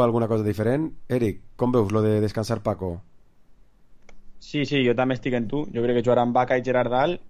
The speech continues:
Speaker 2: i al final és el que dius, és que tampoc és tan, tan important si són titulars o no, perquè vam veure, per exemple, eh, l'altre partit, que els jugadors que ixen de la banqueta també tenen molt d'impacte en el joc. Per lo tant, al final tenen que també agarrar aire, que això encara queden sis partits i,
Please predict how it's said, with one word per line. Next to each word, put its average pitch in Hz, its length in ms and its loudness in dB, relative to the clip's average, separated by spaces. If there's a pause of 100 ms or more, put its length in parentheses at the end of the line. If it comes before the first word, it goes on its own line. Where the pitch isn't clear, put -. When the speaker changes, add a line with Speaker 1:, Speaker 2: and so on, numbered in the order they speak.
(160)
Speaker 2:
i 120 120 -4
al 117 80 -2
final 127 760 -2
és 123 120 -8
el 131 120 -6
que 123 120 0
dius, 135 320 -2
és - 80 -10
que 127 120 -4
tampoc 123 360 2
és 127 120 -2
tan, 139 200 0
tan 135 160 0
important 127 580 -2 (460)
si 139 160 -6
són 135 160 0
titulars 131 400 -2
o 123 40 -4
no, 156 160 -4
perquè 117 280 -6
vam 120 160 -4
veure, 123 200 0
per 127 120 -2
exemple, 123 440 -2 (480)
eh, 123 340 2
l'altre 127 300 0
partit, 131 520 -4
que 131 180 -2
els 113 100 -6
jugadors 117 240 -2
que 127 120 -4
ixen 123 160 -2
de 123 80 0
la 123 100 2
banqueta 123 300 -2
també 135 200 -2
tenen 135 160 -2
molt 127 200 -2
d'impacte 117 360 -2
en 113 80 -4
el 107 80 -8
joc. 127 260 0
Per 110 100 -6
lo 110 120 -6
tant, 117 200 -4
al 120 120 -4
final 123 460 0 (100)
tenen 127 200 0
que 131 120 -4
també 123 180 0
agarrar 120 360 2
aire, 151 380 2
que 120 120 -6
això 120 260 -2
encara 127 320 0
queden 123 260 -4
sis 123 120 -6
partits 127 400 -4
i, 151 140 -4